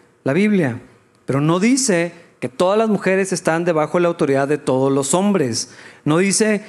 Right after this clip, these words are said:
que los hombres tienen autoridad solamente por el hecho de ser hombres.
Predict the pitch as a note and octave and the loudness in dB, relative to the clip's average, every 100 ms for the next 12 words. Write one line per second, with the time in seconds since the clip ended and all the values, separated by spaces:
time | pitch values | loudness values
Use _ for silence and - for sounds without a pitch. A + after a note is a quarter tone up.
0 | - D#3 C#3 G3 A3 G#3+ E3 F3 F3+ G3+ | -6 -2 0 2 2 2 0 0 0 0
1 | G3 - E3 D3 D#3+ F#3+ G3+ - - F3+ | 0 0 0 2 2 0 -4 -8 -2 0
2 | G#3 G3+ F3+ G#3+ F#3 D3+ D3 D3 E3+ E3 | 2 0 0 -2 0 0 0 0 0 0
3 | D3 D#3 E3+ G#3+ G3+ A2+ - - | 0 0 0 0 0 -2 -8 -14